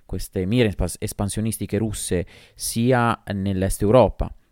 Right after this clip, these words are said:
che in Medio Oriente e vede nella Russia un avversario strategico degli Stati Uniti. Di conseguenza non è propriamente un fan di questa politica di, eh, riavvicinamento tra gli Stati Uniti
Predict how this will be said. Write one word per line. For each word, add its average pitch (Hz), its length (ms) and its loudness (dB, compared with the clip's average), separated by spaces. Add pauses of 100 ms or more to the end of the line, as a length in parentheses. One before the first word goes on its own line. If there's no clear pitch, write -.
(120)
che 110 120 -2
in 95 120 0
Medio 95 240 2
Oriente 110 680 2
e 117 280 0
vede 101 280 0
nella 104 220 2
Russia 92 300 -2
un 92 80 -2
avversario 92 840 2
strategico 92 800 -4
degli 92 280 -4
Stati 92 260 -4
Uniti. 87 300 -6
Di 90 80 -6
conseguenza 92 640 -2
non 92 300 -4
è 113 120 0 (140)
propriamente 92 1040 -2
un 92 400 -6
fan 92 640 -2 (400)
di 90 100 -8
questa 92 300 -4
politica 95 680 -2
di, 90 320 -6 (440)
eh, 87 680 -2 (140)
riavvicinamento 98 1400 -2 (340)
tra 92 380 2
gli 95 140 -6
Stati - 260 -4
Uniti 92 480 -4